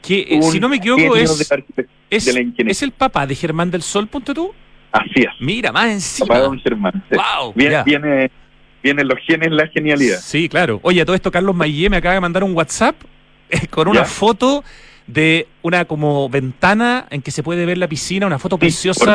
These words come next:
Speaker 2: dentro.
Speaker 1: eh, azul, de, que uno ve la
Speaker 2: Sí.
Speaker 1: piscina como desde, desde, desde abajo, desde el subsuelo.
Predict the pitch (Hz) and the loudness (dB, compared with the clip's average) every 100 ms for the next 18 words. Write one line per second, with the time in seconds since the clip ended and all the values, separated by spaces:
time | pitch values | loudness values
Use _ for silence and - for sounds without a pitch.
0 | 202 131 - - - 131 143 - 135 - | 4 0 -6 -10 -8 0 0 0 -4 -2
1 | - 202 143 131 131 117 - 139 160 170 | 0 2 2 0 -4 -6 -10 -4 0 2
2 | 180 175 - 190 190 156 156 135 131 139 | 2 2 0 -2 0 0 0 -2 0 2
3 | 135 131 139 135 123 135 139 127 123 180 | 2 0 2 2 0 0 -2 0 2 2
4 | 185 143 127 123 - - - 202 131 98 | 2 0 -2 -4 -6 -8 0 2 2 -2